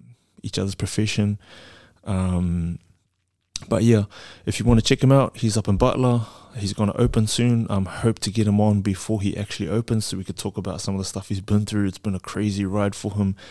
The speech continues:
thus far, and he hasn't even opened his doors. Anyway, if you're up in Butler that way in Perth, Butler ways, um, check him out, man. Otherwise, jump online, chuck him a like, follow his shit. He's re-, really good at what he does, man.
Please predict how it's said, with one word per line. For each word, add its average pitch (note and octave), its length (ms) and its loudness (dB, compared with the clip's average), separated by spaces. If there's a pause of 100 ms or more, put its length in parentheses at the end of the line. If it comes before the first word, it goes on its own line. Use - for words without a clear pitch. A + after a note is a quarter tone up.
(280)
thus G#2 320 0
far, A#2 320 0
and G2 140 -4
he F#2+ 60 -10
hasn't G2 340 -6
even F2 180 -4
opened F#2 220 -2
his E2+ 80 -8
doors. F#2 380 -6 (520)
Anyway, A#2 400 6 (380)
if G#2+ 140 -6
you're - 100 -6
up A2 160 -2
in G#2+ 120 2
Butler G#2+ 340 0
that G#2+ 180 0
way A2 120 0
in F#2+ 120 0
Perth, A#2+ 460 -2 (460)
Butler A2+ 280 0
ways, A#2+ 480 2
um, F#2+ 280 2
check - 280 0
him A#2 100 2
out, A2+ 200 0
man. A2+ 380 2
Otherwise, G#2+ 500 2
jump G#2+ 300 0
online, A2 600 2 (300)
chuck - 240 -4
him G2+ 80 4
a G2 40 2
like, A2+ 360 0
follow A2+ 380 0
his G#2 200 4
shit. - 320 -4
He's G#2 380 -2
re-, G2 220 0
really G2+ 380 0
good G2 120 0
at F2 80 -2
what F#2+ 120 -2
he F#2+ 60 0
does, G2 240 -2
man. F#2+ 240 -2